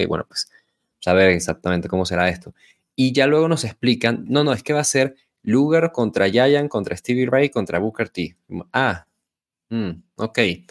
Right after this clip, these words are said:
¿Por qué exactamente Booker T y Stevie Ray están acá? ¿Sabes? Han hecho este comentario, ¿no? De que,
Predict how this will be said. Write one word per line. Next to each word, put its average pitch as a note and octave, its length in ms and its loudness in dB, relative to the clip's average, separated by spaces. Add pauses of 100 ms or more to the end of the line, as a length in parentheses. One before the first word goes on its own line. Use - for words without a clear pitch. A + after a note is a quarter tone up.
(340)
¿Por D3+ 260 2
qué F3+ 220 2
exactamente E3 720 2
Booker C#3 420 0
T B2+ 100 -2
y C3 260 4
Stevie A2+ 320 0
Ray A2+ 140 4
están G#2+ 240 -2
acá? - 420 -4
¿Sabes? G#2 420 2 (260)
Han C#3+ 280 2
hecho C#3 440 0
este C3+ 400 0
comentario, G#2+ 520 0
¿no? G#2+ 100 -4
De G2 100 -4
que, F2+ 140 -14